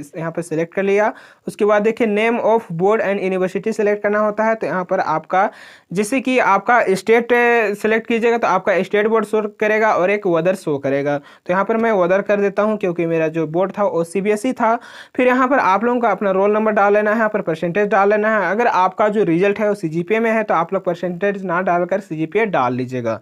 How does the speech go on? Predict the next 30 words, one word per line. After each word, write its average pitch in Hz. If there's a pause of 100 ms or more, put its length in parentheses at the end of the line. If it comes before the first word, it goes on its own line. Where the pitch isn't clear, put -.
फिर 269
देखिए 262
यहाँ 269
पर 262
पूछ 254
रहा 247
है 247
do 220
you 262
want 214
to 220
make 196
your 190
personal 220
information 202
available 196
for 208
accessing 185
job 180
opportunity, 185
तो 202
यहाँ 175
पर 190
आप 165
लोगों 160
को 196
यस 185
कर 196
देना 220
है। 240